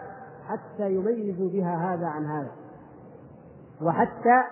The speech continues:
يعرف من استحق الخروج ممن لا يستحق الخروج، وحتى يكون للأحياء عبرة لما يخبرنا النبي صلى الله عليه وسلم بذلك، حتى نعلم أهمية الصلاة، أهمية الصلاة، وأن النجاة متوقفة على الصلاة،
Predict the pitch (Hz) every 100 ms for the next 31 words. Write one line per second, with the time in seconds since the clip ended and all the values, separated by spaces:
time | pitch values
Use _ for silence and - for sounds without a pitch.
0 | - - - - - 202 220 208 202 226
1 | - 208 214 220 214 180 208 214 190 170
2 | 175 165 156 143 - 151 - 131 139 127
3 | - - - - 156 196 214 196 247 262
4 | 220 202 151 190 233 208 220 220 185 143
5 | - - - - - 180 185 190 185 214
6 | 208 196 196 208 185 185 185 180 175 -
7 | 202 170 175 202 165 - - - - 185
8 | - 214 254 226 214 196 190 208 233 202
9 | 190 - 175 196 151 - - - - -
10 | - - - 156 165 190 170 151 - 165
11 | 156 - - - - - 147 190 185 180
12 | 165 208 196 190 160 - - 165 165 196
13 | 208 180 170 156 165 165 - 165